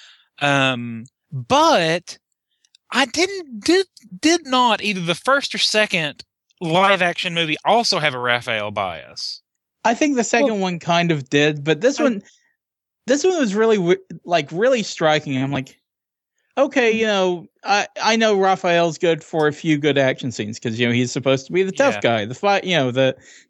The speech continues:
Speaker 2: to, to use the Powerpuff Girls line, he's, he's the toughest fighter. Um, he is, he is the, uh, the buttercup of the group." Um,
Speaker 1: <laughs>
Speaker 3: Well,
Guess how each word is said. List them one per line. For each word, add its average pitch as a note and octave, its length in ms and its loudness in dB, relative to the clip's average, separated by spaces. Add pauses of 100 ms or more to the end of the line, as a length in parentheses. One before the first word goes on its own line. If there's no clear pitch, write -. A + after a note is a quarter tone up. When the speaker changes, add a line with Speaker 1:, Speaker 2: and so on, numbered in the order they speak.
Speaker 2:
to, F#3 160 4
to F#3+ 160 -4
use G#3 300 2
the G3 120 -6
Powerpuff D#3+ 640 0
Girls B2+ 300 0
line, B2+ 200 0
he's, C3+ 240 -2
he's C#3 280 -4
the C3 80 -14
toughest A#2 380 0
fighter. G#2 400 -2
Um, A2 280 -2
he B2 140 0
is, A#2+ 220 -2
he C#3 120 0
is B2+ 200 0
the, A#2 340 2
uh, G#2+ 300 2 (460)
the C3 60 0
buttercup A#2+ 760 0
of A#2 140 -2
the A2 60 -6
group." A2 420 0 (120)
Um, A#2 520 2
Speaker 1:
<laughs> - 40 -6 (640)
Speaker 3:
Well, A#3+ 200 -8